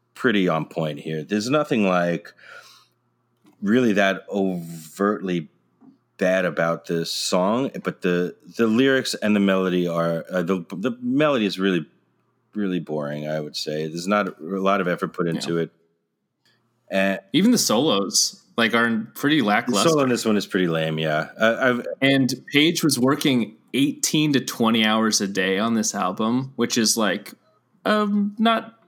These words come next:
Speaker 2: their strongest work. So maybe he was just, like,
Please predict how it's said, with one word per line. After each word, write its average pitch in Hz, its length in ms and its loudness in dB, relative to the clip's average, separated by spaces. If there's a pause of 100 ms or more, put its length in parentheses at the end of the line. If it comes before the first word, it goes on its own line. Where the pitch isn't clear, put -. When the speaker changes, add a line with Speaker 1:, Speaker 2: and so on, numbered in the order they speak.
Speaker 2:
their 160 300 0
strongest 151 540 0
work. 127 380 0 (680)
So - 180 0
maybe 143 220 4
he 139 40 6
was 135 100 2
just, 135 160 -2
like, 110 160 0